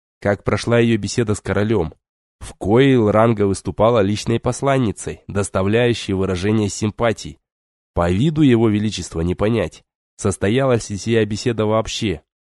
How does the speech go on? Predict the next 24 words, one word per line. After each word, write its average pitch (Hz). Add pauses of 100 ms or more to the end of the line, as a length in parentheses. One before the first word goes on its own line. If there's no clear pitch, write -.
А 101
вдруг 156
из-за 113
войны 131
Лранге 120
не 123
удалось 131
поговорить 95
с -
ним? 87 (920)
Карета 101
достигла 139
столичной 101
окраины 101
и 85
начала 98
спуск -
к -
порту. - (440)
Айлани 92
устремила 135
взор 120
в 127
окно, 107